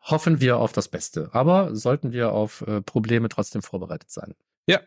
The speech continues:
Speaker 2: okay. Dann wären wir mit unserem Ding des Monats durch. Dann hätte ich noch kurz, ähm,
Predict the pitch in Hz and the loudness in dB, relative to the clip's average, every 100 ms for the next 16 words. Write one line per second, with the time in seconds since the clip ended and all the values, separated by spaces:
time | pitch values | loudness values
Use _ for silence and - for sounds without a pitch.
0 | _ 185 202 135 143 147 220 240 240 226 | _ -2 0 -2 0 2 4 4 2 2
1 | 220 208 202 175 185 233 208 190 190 180 | 2 2 2 2 2 2 4 4 2 2
2 | 214 233 226 196 190 190 202 196 180 - | 2 2 2 2 2 0 -2 -2 -2 0
3 | 185 185 185 160 165 160 | 2 2 -2 0 2 2